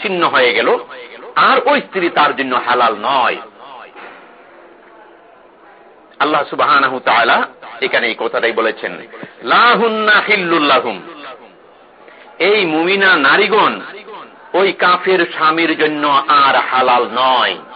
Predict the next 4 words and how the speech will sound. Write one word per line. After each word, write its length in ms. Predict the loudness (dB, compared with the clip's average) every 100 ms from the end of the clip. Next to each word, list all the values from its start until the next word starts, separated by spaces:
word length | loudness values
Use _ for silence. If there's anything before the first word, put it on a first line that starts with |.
| -18 -18 -20 -20 -20 -20 -20 -20 -6
"ওয়ালা 360 | 0 4 4 4
হুম 320 | 4 0 0
ইয়াহিল্লু 760 | 0 0 0 -2 -2 0 2 2
লাহুন্না।" 600 | 2 2 2 2 0